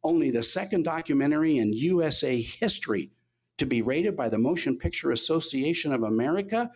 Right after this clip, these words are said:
And I'm privileged to be a co-producer executively of that movie. But it's not me speaking. It is two Nobel laureates, the creator of the four oh one K in the U S A,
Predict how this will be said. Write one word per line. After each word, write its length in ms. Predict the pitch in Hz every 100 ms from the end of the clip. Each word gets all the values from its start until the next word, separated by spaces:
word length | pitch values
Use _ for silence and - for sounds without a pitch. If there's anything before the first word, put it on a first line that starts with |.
| _ _ -
And 160 | 123 123
I'm 240 | 151 202
privileged 480 | 202 190 175 170 170
to 60 | 165
be 200 | 156 143
a 80 | 127
co-producer 1000 | - 156 156 123 113 - 123 160 190 165
executively 840 | 117 - 135 156 175 165 175 190
of 80 | 185
that 220 | 190 190
movie. 400 | 175 202 220 247 - _ _ 170
But 80 |
it's 180 | 185 185
not 240 | 185 190 190
me 140 | 202
speaking. 680 | 226 - 139 135 175 208 196 _ -
It 160 | 151
is 260 | 135 131 -
two 220 | - 226
Nobel 440 | 233 170 160 131
laureates, 580 | 127 117 107 107 165 -
the 100 | 143
creator 500 | 117 160 165 226 233
of 80 | 175
the 80 | 143
four 260 | - 160
oh 60 | 156
one 240 | 143 135
K 240 | 123 143 135
in 100 | 120
the 100 | 113
U 260 | 110 107
S 200 | 104 101 104
A, 220 | 117